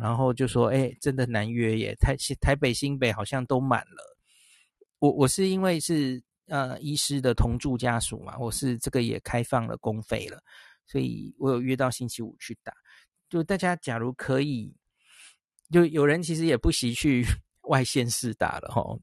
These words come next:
因为外县市可能还有一些名额，就是假如要的话吼，动作快一点吼，因为在下个礼拜我觉得搞不好又光景又不一样了吼。那我们还剩一点点时间，我很快的讲一下今天的这，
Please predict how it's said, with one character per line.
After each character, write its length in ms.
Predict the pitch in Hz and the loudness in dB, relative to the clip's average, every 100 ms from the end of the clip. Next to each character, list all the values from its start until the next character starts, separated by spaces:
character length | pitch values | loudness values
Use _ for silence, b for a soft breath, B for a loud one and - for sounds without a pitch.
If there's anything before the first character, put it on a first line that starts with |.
| - | -4
因 100 | 131 | 0
为 40 | |
外 140 | 147 | 2
县 160 | 139 139 | 2 0
市 140 | - | -2
可 160 | 131 120 | -2 -2
能 180 | 104 117 | -4 -2
还 180 | 120 120 | 0 2
有 160 | 113 | 2
一 40 | 117 | 0
些 240 | - 123 | 2 2
名 300 | 120 104 107 | 2 -2 -4
额， 260 | 107 104 120 | -6 -6 -8
就 140 | 117 | -6
是 240 | 117 117 120 | -4 -4 -8
假 140 | 107 | -8
如 140 | 107 120 | -2 2
要 240 | 147 131 | 2 2
的 100 | 110 | -2
话 180 | 101 113 | -4 -6
吼， 180 | 107 110 b b b b b _ _ | -6 -16 b b b b b _ _
动 160 | 139 123 | -4 0
作 240 | 123 113 | 0 0
快 200 | - 135 | -2 0
一 40 | 107 | 0
点 160 | - - _ | -4 -14 _
吼， 180 | 104 - _ _ _ _ _ | -18 -18 _ _ _ _ _
因 100 | 143 | -4
为 160 | 143 - _ - | -4 -8 _ -2
在 100 | 151 | 0
下 160 | 151 | 0
个 80 | 135 | -2
礼 100 | 107 | -2
拜 160 | 127 127 | 2 2
我 120 | 110 | 2
觉 120 | 110 | 2
得 80 | 110 | 0
搞 140 | - | 0
不 100 | 110 | 0
好 140 | - 117 | 2 4
又 320 | 123 117 117 120 - | 4 4 2 -6 0
光 200 | 135 131 | 2 2
景 160 | 120 110 | 0 -2
又 80 | |
不 220 | 120 120 107 | 6 6 6
一 60 | |
样 200 | 107 113 | -2 -4
了 80 | - | -8
吼。 140 | - - B B B B B - | -14 -16 B B B B B 4
那 80 | |
我 40 | 143 | 6
们 80 | 147 | 6
还 80 | |
剩 160 | 180 220 | 6 6
一 40 | |
点 160 | 190 156 | 6 4
点 140 | 143 | 4
时 140 | 113 127 | 4 4
间， 160 | 139 | 6
我 60 | 135 | 8
很 140 | 123 | 6
快 180 | 104 156 | 6 6
的 80 | 127 | 6
讲 240 | 113 113 | 4 0
一 60 | 113 | 0
下 440 | - 131 113 113 113 | 6 8 8 4 0
今 180 | 143 | 4
天 180 | 135 139 | 6 8
的 120 | 127 | 6
这， 440 | 113 135 123 117 | 6 10 10 8